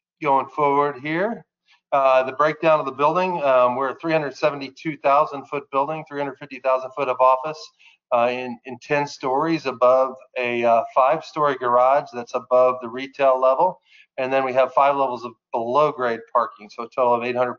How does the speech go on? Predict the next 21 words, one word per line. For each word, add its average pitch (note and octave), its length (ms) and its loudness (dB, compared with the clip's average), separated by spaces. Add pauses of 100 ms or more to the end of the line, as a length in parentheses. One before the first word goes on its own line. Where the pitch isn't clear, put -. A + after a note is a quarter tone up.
parking B2+ 260 -4
spaces, A#2+ 600 -10 (440)
um, A2+ 480 0 (380)
you A#2 60 -8
know, A2 80 0
almost A#2 300 0
sixty B2 300 -10
feet A#2+ 240 -4
under A#2+ 240 0
the A2+ 120 -8
ground A#2 460 0
with, A2+ 300 -4
uh, A2+ 420 2
with B2 140 -8 (140)
parking. C#3+ 420 -2 (460)
Um, A#2 500 0
we B2+ 120 0
also B2+ 300 2
have B2+ 220 2
a A#2 120 -4
rooftop B2+ 600 0